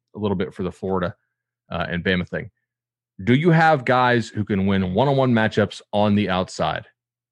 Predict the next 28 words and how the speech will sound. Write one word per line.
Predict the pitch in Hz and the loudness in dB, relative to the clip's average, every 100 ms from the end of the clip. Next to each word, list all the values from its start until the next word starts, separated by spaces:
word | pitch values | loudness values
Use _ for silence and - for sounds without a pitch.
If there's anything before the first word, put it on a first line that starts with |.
| _ | _
Because | - - 90 76 | -18 -8 -8 -8
if | - | -8
not, | 95 117 120 - | -2 0 0 -4
Saban's | - 104 98 92 | -2 0 0 -4
gonna | 92 | -8
sit | 80 - 127 113 | -8 -2 0 0
in | 98 98 | -4 -2
one-on-one | 98 92 | -2 -2
matchups | 92 90 92 | -2 -4 -6
on | 92 | -6
the | 90 87 | -4 -4
outside | 87 - 87 87 76 _ - | -6 -4 -4 -4 -8 _ -4
every | 110 | -2
single | 104 104 | -2 -4
time | 101 120 147 151 - _ _ _ _ 92 | -4 -2 -2 -4 -8 _ _ _ _ -4
and | 90 92 | -4 -2
force | 110 95 | -4 -4
you | 95 | -6
to | |
beat | 87 87 | -4 -4
it. | - | -2
And | 98 | 0
the | 98 | 2
answer | 117 139 135 | 2 2 -2
for | 113 123 | 0 2
A | |
and | 110 | 2
M, | 131 101 92 | 2 2 0